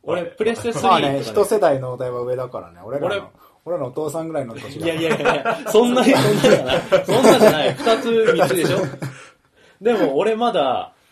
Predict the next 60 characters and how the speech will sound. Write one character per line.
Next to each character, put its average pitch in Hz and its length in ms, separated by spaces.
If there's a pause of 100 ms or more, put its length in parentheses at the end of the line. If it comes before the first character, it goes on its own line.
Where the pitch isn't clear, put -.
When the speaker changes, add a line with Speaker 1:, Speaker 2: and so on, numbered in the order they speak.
(120)
Speaker 1:
Wii 196 240
と 117 140
か、 113 400 (100)
あ 120 180
の、 107 540
プ 139 80
レ 147 60
イ 143 40
ス - 40
テ 160 60
ー 147 40
シ 156 80
ョ 143 60
ン - 20
ス 147 120
リ 151 80
ー - 20
に 123 100
対 120 160
し - 60
て 110 80
は 104 100
次 113 140
世 165 100
代 165 180
機 131 120
の 98 80
印 113 220
象 110 40
が 104 120
強 120 280
い 98 80
よ。 - 120 (1160)
Speaker 2:
へ 107 500
ー。 107 40 (400)
Speaker 3:
次 131 140
世 320 180
代 427 240
機 165 140
の - 200
印 143 360
象 139 160
っ 139 100
て 101 260
何？ 123 360 (100)
Speaker 1:
次 143 160
世 175 140
代 180 200
機 170 120
っ 170 100 (140)
ぽ 175 120
い 120 140
っ - 20
て 139 100
い - 20
う - 80
か。 - 100
Speaker 3:
次 277 120
世 302 40
代 320 300